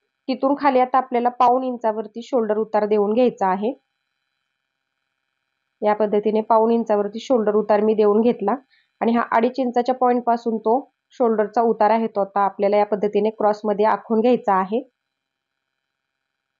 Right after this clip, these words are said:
इथे मी तुम्हाला व्यवस्थित क्रॉस लाईन आखून दाखवलेली आहे आणि या पद्धतीने हे आपला शोल्डर उतार आहे तो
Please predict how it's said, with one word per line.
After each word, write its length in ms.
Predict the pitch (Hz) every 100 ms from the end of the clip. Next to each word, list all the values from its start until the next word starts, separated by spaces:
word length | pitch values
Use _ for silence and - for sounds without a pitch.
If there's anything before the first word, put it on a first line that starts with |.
| _ _
इथे 160 | 208 214
मी 100 | 214
तुम्हाला 400 | 214 214 214 233 254 _ -
व्यवस्थित 320 | 214 208 226 -
क्रॉस 180 | 214 214
लाईन 200 | 220 214
आखून 340 | 208 - 214
दाखवलेली 520 | 220 220 226 202 208 202
आहे 160 | 196 196
आणि 100 | 196
या 60 |
पद्धतीने 500 | 196 190 208 226 226
हे 140 | 240 247 - _ _ _ _ -
आपला 200 | 202 214 233
शोल्डर 380 | 269 220 214
उतार 300 | 226 220 208
आहे 240 | 208 208 202
तो 200 | 208